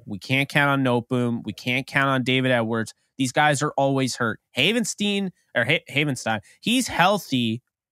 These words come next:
right? He, he's, he's the healthiest one. He's played the entire, y-, you know, season. Um, but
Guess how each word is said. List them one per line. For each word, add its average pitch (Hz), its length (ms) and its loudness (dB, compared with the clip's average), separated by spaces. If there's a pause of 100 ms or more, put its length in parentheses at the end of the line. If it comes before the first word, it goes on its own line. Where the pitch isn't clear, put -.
right? 147 280 4
He, 147 220 -2
he's, 165 340 -2
he's 185 380 -2
the 180 180 0
healthiest 175 600 0
one. 131 240 0
He's 139 160 0
played 147 220 -2
the 147 120 -2
entire, 151 560 0
y-, 135 280 -4
you 143 100 -2
know, 131 120 2
season. 120 500 0 (500)
Um, 143 380 4 (360)
but 160 440 2